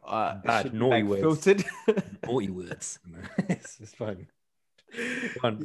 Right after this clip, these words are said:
Speaker 1: Yeah.
Speaker 2: on. So what, what's
Speaker 1: Okay,
Speaker 2: this?
Speaker 1: anyway, some of them are, like, some of them are actually really sick, and I like it,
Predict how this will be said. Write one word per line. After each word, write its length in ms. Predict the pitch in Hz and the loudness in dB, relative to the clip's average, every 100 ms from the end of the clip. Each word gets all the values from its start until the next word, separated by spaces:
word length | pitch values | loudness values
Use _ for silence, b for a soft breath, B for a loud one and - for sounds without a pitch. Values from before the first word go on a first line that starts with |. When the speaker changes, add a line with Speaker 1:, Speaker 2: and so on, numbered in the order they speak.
| 123 | 0
Speaker 1:
Yeah. 20 | |
Speaker 2:
on. 140 | 110 104 | 0 -2
So 100 | 113 | 0
what, 160 | 117 | 0
what's 180 | 110 123 | 2 0
Speaker 1:
Okay, 120 | 113 | 0
Speaker 2:
this? 80 | 117 | 0
Speaker 1:
anyway, 360 | 151 139 113 104 _ _ | 0 0 -2 -8 _ _
some 200 | 170 185 | 2 4
of 60 | 202 | 4
them 160 | 190 | 2
are, 160 | - 139 | 4 6
like, 220 | 135 - | 4 2
some 180 | 208 214 | -2 0
of 60 | |
them 120 | 196 160 | 0 0
are 220 | 127 95 | 0 0
actually 240 | - 117 | -2 -6
really 260 | 110 104 104 | -6 -6 -8
sick, 260 | - - - | -12 -16 -10
and 140 | 113 | -4
I 40 | 117 | -4
like 360 | 110 104 98 | -2 -4 -6
it, 120 | 95 | -14